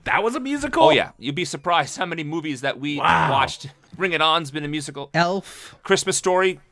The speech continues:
Speaker 2: mentioned earlier in the show.
Speaker 1: All on Broadway. Like, not off Broadway.
Speaker 2: On Broadway. Shrek. All of it's been on Broadway. SpongeBob SquarePants. I'm not kidding.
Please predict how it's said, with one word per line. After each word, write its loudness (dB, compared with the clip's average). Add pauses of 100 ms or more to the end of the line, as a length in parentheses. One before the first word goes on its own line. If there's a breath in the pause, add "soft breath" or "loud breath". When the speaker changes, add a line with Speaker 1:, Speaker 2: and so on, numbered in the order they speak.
(100)
Speaker 2:
mentioned -4
earlier 0
in -4
the -4
show. 0 (280 soft breath)
Speaker 1:
All 6
on 4
Broadway. 4 (320)
Like, -8
not 4
off 4
Broadway. 2
Speaker 2:
On 0
Broadway. 0
Shrek. -2 (200)
All 4
of 0
it's -2
been -2
on 0
Broadway. -2
SpongeBob 2
SquarePants. -4
I'm -2
not 0
kidding. -2